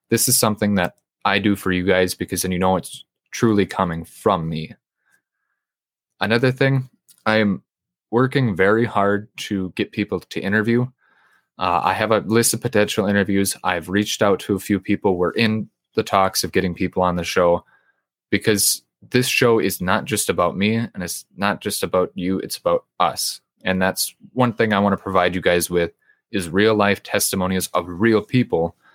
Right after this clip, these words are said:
and to showcase their struggle that they've had and to help kinda shed light on how they overcame it and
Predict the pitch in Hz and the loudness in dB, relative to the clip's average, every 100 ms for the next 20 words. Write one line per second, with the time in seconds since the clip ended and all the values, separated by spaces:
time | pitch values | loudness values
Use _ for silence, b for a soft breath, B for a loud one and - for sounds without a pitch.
0 | b b b _ _ _ _ - 95 87 | b b b _ _ _ _ -4 -2 -2
1 | - - 101 110 101 95 - 104 101 92 | -6 -6 0 0 0 -2 -2 0 0 0
2 | - 98 90 92 87 87 85 90 85 85 | -2 0 2 0 0 -2 -2 0 2 0
3 | - 98 87 - 87 82 80 - _ _ | -2 -6 -8 -6 -6 -4 -6 -10 _ _
4 | _ _ - 101 92 - _ - 90 - | _ _ -2 0 0 -2 _ -4 -2 0
5 | 104 90 90 87 - 85 80 78 - - | 2 4 2 0 0 0 -2 -6 -12 -2
6 | 104 90 - 120 117 120 120 117 117 104 | 0 2 2 2 2 -2 0 0 0 -2
7 | b b b b _ _ 92 92 87 85 | b b b b _ _ -2 0 0 -4